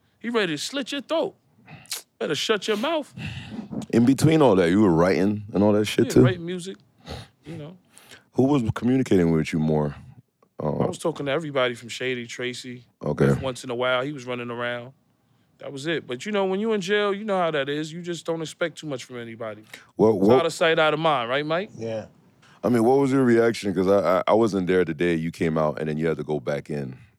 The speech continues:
Speaker 2: Like, wha-, what was that? Or what did that feel
Speaker 1: Yeah, I
Speaker 2: like?
Speaker 1: was tight.
Speaker 3: Different
Speaker 2: Did you
Speaker 3: case.
Speaker 2: cry? I mean, I would've cried.
Speaker 1: Somebody, I'm not gonna say no names, put that passport in the paperwork.
Speaker 2: Yeah,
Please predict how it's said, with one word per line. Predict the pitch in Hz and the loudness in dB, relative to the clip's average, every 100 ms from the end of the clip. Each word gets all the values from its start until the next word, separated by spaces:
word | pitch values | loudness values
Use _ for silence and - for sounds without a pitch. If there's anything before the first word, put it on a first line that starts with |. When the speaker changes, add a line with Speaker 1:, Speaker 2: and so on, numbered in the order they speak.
| _ | _
Speaker 2:
Like, | 71 76 - | -12 -12 -10
wha-, | 76 - | -8 -6
what | 73 101 | 0 2
was | 87 | 2
that? | 78 87 - | 2 0 0
Or | 80 | 2
what | 95 | 2
did | 98 | 2
that | 92 | 0
feel | - 147 | 0 2
Speaker 1:
Yeah, | |
I | 143 | 2
Speaker 2:
like? | 151 | 0
Speaker 1:
was | 131 | -2
tight. | - 151 117 - _ - - | -4 -2 -2 -10 _ -16 -4
Speaker 3:
Different | 135 127 104 | -4 -4 -2
Speaker 2:
Did | 110 | 2
you | 123 | 4
Speaker 3:
case. | |
Speaker 2:
cry? | 113 123 143 156 - 98 | 6 6 4 0 -4 0
I | |
mean, | 110 90 | 2 4
I | |
would've | 107 90 78 | 4 2 0
cried. | 85 71 60 - | -2 -2 -8 -12
Speaker 1:
Somebody, | - 190 196 180 160 139 | -2 -2 2 2 2 -2
I'm | 160 | 0
not | 170 | 0
gonna | 170 | 0
say | 147 170 | -2 -2
no | 156 | -2
names, | 156 160 143 | -2 -2 -4
put | - 147 | -6 -4
that | 143 131 123 | -2 -2 0
passport | 175 180 156 143 123 113 | 0 2 0 -4 -4 -4
in | 123 | -10
the | 120 | -10
paperwork. | 120 175 147 117 104 | -6 -6 -6 -12 -4
Speaker 2:
Yeah, | 78 73 69 | -2 -2 -4